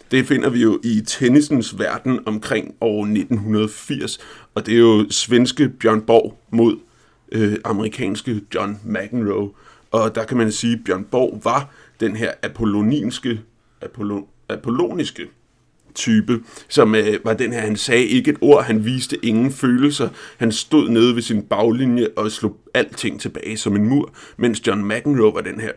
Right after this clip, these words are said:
udadvendte, fl-, udflagrende type, der svinede dommerne til og smadrede sine catcher, når den mindste ting gik ham imod. Og der kan mennesker jo identificere sig med forskellige folk, alt efter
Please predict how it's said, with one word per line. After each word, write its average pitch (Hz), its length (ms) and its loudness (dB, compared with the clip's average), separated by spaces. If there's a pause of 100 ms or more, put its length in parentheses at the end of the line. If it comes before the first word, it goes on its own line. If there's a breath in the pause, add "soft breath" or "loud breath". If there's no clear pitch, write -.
udadvendte, 101 720 -4
fl-, - 360 -14
udflagrende 104 720 -4
type, 110 380 -6
der 104 100 -4
svinede 147 600 -2
dommerne 110 380 -2
til 92 300 -6
og 101 200 -4
smadrede 117 480 0
sine 113 300 -2
catcher, 113 460 -2 (280 loud breath)
når 107 180 -2
den 107 120 -2
mindste 123 380 0
ting - 260 -4
gik 107 180 -8
ham 101 160 -4
imod. 101 260 -2 (400 loud breath)
Og 107 80 -2
der 131 100 -4
kan 139 260 0 (140)
mennesker 127 480 0
jo 110 280 0
identificere 113 840 -4
sig 117 180 -2
med 123 320 2
forskellige 127 840 -4 (260 loud breath)
folk, - 400 -6
alt 143 180 -4
efter 127 500 2